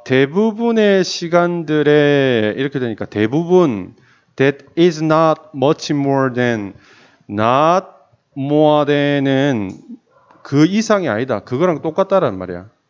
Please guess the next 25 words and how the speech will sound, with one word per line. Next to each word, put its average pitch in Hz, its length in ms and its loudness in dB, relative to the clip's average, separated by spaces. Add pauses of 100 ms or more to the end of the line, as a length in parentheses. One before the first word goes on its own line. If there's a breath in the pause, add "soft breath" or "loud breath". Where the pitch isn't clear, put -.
(200)
그거와 156 460 0
다름없다 127 520 -2
이렇게 117 180 -6
되겠죠. 95 380 -10 (680 loud breath)
더욱 180 680 0
더, 131 400 0
이건 147 180 -4
비교급 139 380 -6
강조니까 117 800 -4
not 151 320 0 (220)
much 175 440 -4
more 151 460 -2
than 151 300 -2
하게 143 160 -2
되면, 120 560 -4 (640 soft breath)
not 160 280 2
much 180 380 -4
more 143 320 -2
than 143 320 0
하게 135 200 -2
되면 117 500 -4
이게 139 180 -6
이제 117 280 -6
말하자면 127 920 -2 (160)
의미상 170 680 -2